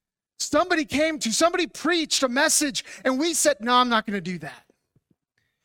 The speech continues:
And we might have done that for years before we finally came in willfully into the saving grace of Jesus Christ. This is not a one-off willful moment. What this is, they're a one-time denial. No,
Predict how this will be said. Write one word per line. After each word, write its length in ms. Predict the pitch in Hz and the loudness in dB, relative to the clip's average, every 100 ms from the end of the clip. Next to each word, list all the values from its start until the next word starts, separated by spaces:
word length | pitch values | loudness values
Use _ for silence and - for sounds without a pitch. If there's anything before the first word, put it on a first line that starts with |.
| _ 226 | _ -4
And 100 | 320 | 0
we 80 | |
might 180 | 370 339 | 4 4
have 120 | 277 | 4
done 160 | 285 294 | 2 4
that 200 | 302 311 | 2 2
for 120 | 262 | -2
years 460 | 226 254 370 381 254 | -2 0 2 2 0
before 300 | 262 269 269 | -2 0 0
we 140 | 240 | 0
finally 440 | 220 294 294 285 214 | 2 2 4 0 0
came 300 | 254 277 294 | -2 2 4
in 240 | 330 269 - - 214 | 4 2 -6 -12 -4
willfully 680 | 240 359 349 311 330 302 311 | 0 2 0 0 0 2 2
into 160 | 311 | 2
the 220 | 269 247 - - | 0 -2 -4 -16
saving 520 | - - 330 330 311 | -14 -2 0 2 0
grace 320 | 269 302 294 294 | 2 2 2 -2
of 100 | 208 | -2
Jesus 340 | 254 233 254 | -4 -4 -6
Christ. 800 | - 320 302 185 - - - - _ _ _ _ - | 0 2 2 -2 -6 -8 -8 -16 _ _ _ _ -6
This 240 | 285 277 | -4 -2
is 80 | 277 | 0
not 220 | 320 330 | 4 6
a 180 | 311 226 - - | 4 0 -8 -6
one-off 840 | 226 294 302 285 269 277 269 - _ _ | 0 2 2 2 4 6 4 -2 _ _
willful 680 | 214 254 277 - 277 254 220 - _ 214 | -2 0 0 0 0 0 -2 -10 _ -2
moment. 460 | 277 294 247 190 | 2 2 0 0
What 260 | 240 311 - - - | 2 2 0 -12 -4
this 280 | 285 285 294 | -2 0 0
is, 180 | 294 277 | 0 2
they're 240 | 277 240 | 2 2
a 60 | 220 | 0
one-time 480 | 277 294 262 285 | 0 0 0 0
denial. 460 | 254 254 285 294 233 | 0 2 4 4 2
No, 240 | 269 285 | 2 0